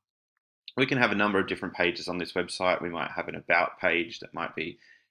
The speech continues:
about us dot H T M L. We might have a Contact Us page called contact dot H T M L. Maybe a photo gallery, and that might be called photos dot H T M L. But when it comes to the home page, generally it's called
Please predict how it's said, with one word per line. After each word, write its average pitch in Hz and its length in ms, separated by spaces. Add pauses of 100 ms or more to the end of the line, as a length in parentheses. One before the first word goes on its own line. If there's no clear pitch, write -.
(160)
about 87 320
us 87 220
dot - 200
H 85 240
T 92 80
M 85 80
L. 85 380
We 85 100
might - 220
have - 100
a - 60
Contact 92 500
Us 87 180
page 85 560
called - 260 (120)
contact - 480
dot 85 180
H - 240
T - 60
M 87 80
L. 85 300 (520)
Maybe 113 220
a 95 40
photo 98 340
gallery, 90 720
and 85 120
that 87 120
might 85 160
be 82 80
called 82 340
photos 95 380
dot - 200
H - 240
T - 100
M 55 80
L. - 260 (480)
But 113 100
when 156 120
it 175 80
comes 147 260
to 104 60
the 90 60
home 101 320
page, 160 480 (520)
generally 131 480
it's - 140
called 87 320